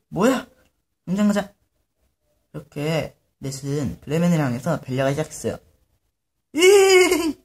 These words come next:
아우! 야! 코키요!" 이들은 함께 브레멘으로 달려가면서 재미난 상상을 했죠.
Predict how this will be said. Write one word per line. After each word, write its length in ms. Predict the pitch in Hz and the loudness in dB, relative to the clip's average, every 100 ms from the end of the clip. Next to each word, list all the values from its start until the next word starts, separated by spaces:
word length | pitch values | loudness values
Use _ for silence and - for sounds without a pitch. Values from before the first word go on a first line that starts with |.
| _ _ _ _ _ _ _ _ _ _ _ | _ _ _ _ _ _ _ _ _ _ _
아우! 1300 | 466 523 605 640 659 659 659 640 640 622 508 - - _ _ _ _ _ - | 4 6 6 4 4 4 4 4 4 4 4 0 -10 _ _ _ _ _ -4
야! 680 | 523 554 - 554 539 508 - _ _ _ _ _ _ _ | 0 2 4 4 4 2 -2 _ _ _ _ _ _ _
코키요!" 1080 | - 622 622 679 659 640 640 622 587 - - _ _ _ _ | 0 2 4 6 8 10 8 8 6 2 -10 _ _ _ _
이들은 500 | 151 151 196 135 110 _ _ _ - | -8 -4 -2 -2 -4 _ _ _ -12
함께 280 | 190 208 170 | -6 -2 -2
브레멘으로 460 | 147 160 165 165 | 0 0 -2 -4
달려가면서 800 | 165 131 151 147 139 190 156 - - - - - - - - - - - | -4 -2 -2 -2 -2 0 -2 -2 -16 -20 -20 -20 -20 -20 -18 -16 -16 -14
재미난 300 | - 147 170 | -8 -4 -2
상상을 300 | 175 170 165 | -2 -2 -4
했죠. 280 | 135 - - | -8 -12 -16